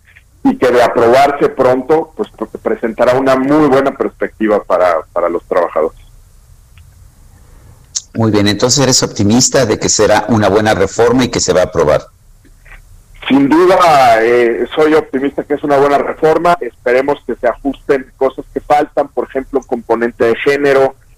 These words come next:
Speaker 1: el tema de, de, de las comisiones y, por supuesto, un mecanismo de ahorro voluntario, Sergio, sobre todo para aquellos trabajadores que tienen salarios más altos y que esta reforma, la verdad es que sí es progresiva, ayuda más a quien menos tiene,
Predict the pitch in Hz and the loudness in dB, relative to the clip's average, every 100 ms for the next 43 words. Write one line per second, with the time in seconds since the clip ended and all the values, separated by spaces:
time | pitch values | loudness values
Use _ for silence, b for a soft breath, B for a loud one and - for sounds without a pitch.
0 | _ - 113 104 - 123 123 117 107 104 | _ -2 -2 0 0 0 2 2 4 4
1 | 101 87 101 104 98 95 104 104 - - | 2 0 0 0 0 -2 -2 -2 -4 -4
2 | 113 113 151 151 151 147 - 123 - - | -2 0 0 2 2 0 -4 -8 -2 -2
3 | - - 127 - 135 135 - 113 123 135 | -2 -2 -2 -2 -2 -2 0 -2 0 -2
4 | - 131 120 117 113 127 127 120 120 120 | -2 -2 2 4 4 4 4 2 0 0
5 | 156 151 135 117 - 117 - 113 117 120 | 2 2 2 0 -2 -6 -4 -4 -2 -2
6 | - 156 156 170 117 110 135 170 165 135 | 0 2 2 0 -2 0 0 -2 0 0
7 | 110 - 107 110 117 - - b b - | 0 0 0 0 0 -6 -20 b b -14
8 | - 117 147 160 175 - 123 135 143 123 | -4 -2 0 0 0 0 2 2 2 0
9 | 127 120 117 104 135 156 - - - - | -4 0 -2 -2 -6 -6 -10 -20 -16 -12
10 | - 151 - 156 135 - 131 139 131 110 | -2 -2 0 0 2 0 0 2 2 2
11 | 120 - 127 120 135 120 120 120 123 120 | 0 -2 -4 -4 0 2 2 0 0 2
12 | 120 - 107 - 139 139 151 135 135 135 | 2 0 0 0 -2 2 2 2 0 0
13 | - 120 - 95 95 120 131 170 - 131 | -2 -10 -8 -14 -8 -6 -4 -4 0 0
14 | 117 127 | 0 -4